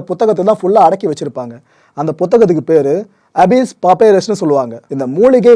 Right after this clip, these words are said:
மருத்துவ குறிப்புகள் அடங்கிய இந்த புத்தகத்துல கூட இந்த ஸ்கின்னுல வெள்ளை வெள்ளையா அந்த படுற விஷயம் இருக்குல்ல, அப்படியே அந்த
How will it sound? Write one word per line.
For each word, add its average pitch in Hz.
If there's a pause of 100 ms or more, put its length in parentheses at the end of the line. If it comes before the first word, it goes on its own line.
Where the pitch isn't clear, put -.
மருத்துவ 214
குறிப்புகள் 196
அடங்கிய 165 (160)
இந்த 226 (100)
புத்தகத்துல 180
கூட 139 (840)
இந்த 143
ஸ்கின்னுல 240 (100)
வெள்ளை 196
வெள்ளையா 220
அந்த 156 (380)
படுற 226
விஷயம் 160
இருக்குல்ல, 139 (380)
அப்படியே 165
அந்த 185